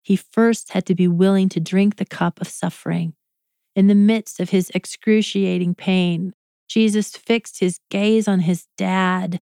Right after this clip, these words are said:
and held on to the joy that he knew was coming to him on the other side of the cross. He showed us that we too can have joy in the midst of our suffering because of the joy that is set before us, and no one can take it away from us.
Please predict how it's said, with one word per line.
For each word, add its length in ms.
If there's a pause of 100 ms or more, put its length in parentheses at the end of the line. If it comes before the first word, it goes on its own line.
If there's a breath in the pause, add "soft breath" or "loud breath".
(180)
and 120
held 340
on 140
to 120
the 120
joy 380
that 120
he 160
knew 360
was 180
coming 320
to 100
him 240
on 80
the 160
other 220
side 340
of 100
the 60
cross. 640 (440)
He 140
showed 440
us 340
that 180
we 260
too 600 (120)
can 140
have 240
joy 320
in 120
the 60
midst 300
of 100
our 100
suffering 560 (140)
because 420
of 140
the 80
joy 340
that 120
is 100
set 340
before 460
us, 400 (260)
and 280
no 200
one 200
can 160
take 360
it 140
away 380
from 260
us. 560